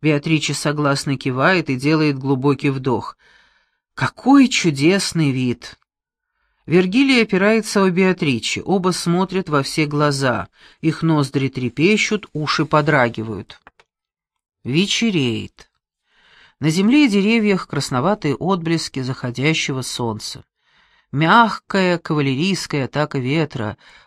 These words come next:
благоухающего перегноем, лесом и луговыми цветами, сеном, дымком и скотиной, напоенного ароматом бескрайних просторов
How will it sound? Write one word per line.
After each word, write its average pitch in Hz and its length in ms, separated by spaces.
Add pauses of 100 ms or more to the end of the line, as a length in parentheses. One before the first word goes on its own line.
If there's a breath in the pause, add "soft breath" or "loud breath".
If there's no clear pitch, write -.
благоухающего 139 920
перегноем, 143 880
лесом 165 640 (240 loud breath)
и 147 100
луговыми 143 500
цветами, 160 920 (220 soft breath)
сеном, 170 800
дымком 147 720
и - 20
скотиной, 143 880 (520 soft breath)
напоенного 151 680
ароматом 143 600
бескрайних 151 800
просторов 170 840